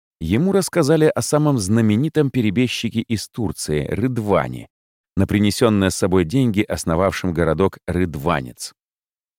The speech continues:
А до этого он несколько лет поставлял запорожцам важнейшие сведения об османской армии и флоте. Действительно, таким агентом можно было гордиться.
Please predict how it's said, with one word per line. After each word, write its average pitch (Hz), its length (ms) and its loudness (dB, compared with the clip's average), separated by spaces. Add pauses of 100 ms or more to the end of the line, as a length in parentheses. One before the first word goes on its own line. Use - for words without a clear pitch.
(840)
А 107 420 2
до 90 180 0
этого 160 460 4
он 131 280 2
несколько 165 460 0
лет 147 220 4
поставлял 131 560 4
запорожцам 110 720 2
важнейшие 101 800 0
сведения 113 540 0
об 85 260 -2
османской 87 640 -2
армии 110 420 -2
и 95 140 -6
флоте. - 500 -8 (840)
Действительно, 110 720 -2
таким 95 300 0
агентом 101 480 -2
можно 85 360 -2
было 80 240 -2
гордиться. 82 720 -6